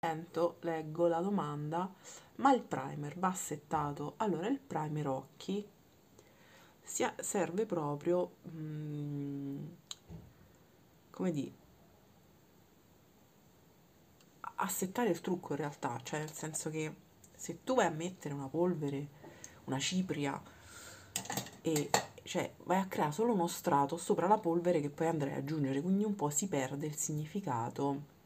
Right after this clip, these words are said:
del, del primer, perché il primer in questo caso serve a che cosa? Ad, a far aderire meglio il trucco, quindi a dare una resa migliore al colore, alla durata e tutto quanto, e, eh, in caso di palpebra problematica,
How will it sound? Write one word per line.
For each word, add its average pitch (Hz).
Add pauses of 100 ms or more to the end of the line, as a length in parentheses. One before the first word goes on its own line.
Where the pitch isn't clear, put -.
(720)
del, 131
del 123
primer, 143
perché -
il 139
primer 143
in 139
questo -
caso 143
serve 147
a 147
che -
cosa? - (540)
Ad, -
a 139
far 175
aderire 156
meglio 185
il 151
trucco, -
quindi 151
a 147
dare 156
una 156
resa 175
migliore 156
al 147
colore, 175
alla 143
durata 143
e 151
tutto -
quanto, 143 (1700)
e, 240
eh, 160
in 208
caso -
di 160
palpebra 147
problematica, 131